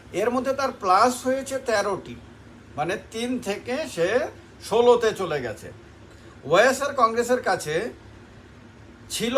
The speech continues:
বাইশটি, আঠারোটি কমে গিয়ে তার কাছে মাত্র চারটি রয়েছে এবং তারা বলেছে যে তারা এই স্পিকার নির্বাচনে তারা বিজেপিকে সাহায্য করেছে, বিজেপিকে সমর্থন করেছে। এখনও তারা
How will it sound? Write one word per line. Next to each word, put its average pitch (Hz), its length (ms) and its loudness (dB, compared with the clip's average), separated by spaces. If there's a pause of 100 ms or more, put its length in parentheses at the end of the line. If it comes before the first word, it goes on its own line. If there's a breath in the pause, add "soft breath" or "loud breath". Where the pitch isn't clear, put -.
বাইশটি, 202 640 4 (560)
আঠারোটি 269 680 -2
কমে 262 340 4
গিয়ে 160 320 -8 (160)
তার 165 160 0
কাছে 196 220 -4
মাত্র 180 260 -2 (180)
চারটি 196 420 0
রয়েছে 135 400 -4 (340)
এবং 175 320 6 (460)
তারা 170 200 6
বলেছে 190 500 0
যে 165 160 -2
তারা 165 260 2 (120)
এই 160 200 0 (100)
স্পিকার 233 440 0
নির্বাচনে 180 600 0
তারা 175 220 2 (100)
বিজেপিকে 170 600 -4
সাহায্য 160 380 -2
করেছে, 160 340 -4
বিজেপিকে 165 480 -6
সমর্থন 170 420 -4
করেছে। 151 300 -6
এখনও 233 360 -2
তারা 254 260 4